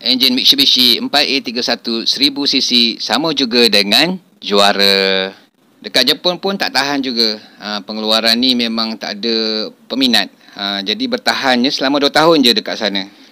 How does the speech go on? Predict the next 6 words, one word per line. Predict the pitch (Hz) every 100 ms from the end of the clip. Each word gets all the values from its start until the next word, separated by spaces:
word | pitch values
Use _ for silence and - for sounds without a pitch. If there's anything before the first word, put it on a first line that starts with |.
| -
Sepanjang | - 123 - 151 151 170 - - - _
pengeluaran | 113 123 143 151 143
Town | 143 156 165
Box | 127 135 - - 107
dekat | 107 101
Jepun, | 98 113 - 107 127